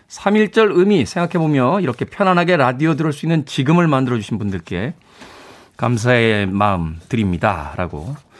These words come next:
삼일절 인사 또 보내오셨습니다. 자, 민주에게 의미 있는 삼일절이기도 합니다만, 김태현의 프리웨이도 오늘 굉장히 의미가 있는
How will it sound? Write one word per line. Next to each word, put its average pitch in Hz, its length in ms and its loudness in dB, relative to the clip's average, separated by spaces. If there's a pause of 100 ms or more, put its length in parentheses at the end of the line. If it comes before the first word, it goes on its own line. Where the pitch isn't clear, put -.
(220)
삼일절 131 480 0
인사 104 500 0
또 80 140 -8
보내오셨습니다. 82 800 -6 (800)
자, 151 120 0
민주에게 175 460 4
의미 202 280 6
있는 208 240 6
삼일절이기도 175 520 2
합니다만, 196 640 2
김태현의 147 340 -2
프리웨이도 160 480 0
오늘 127 160 2
굉장히 107 320 -2
의미가 151 380 4
있는 113 340 0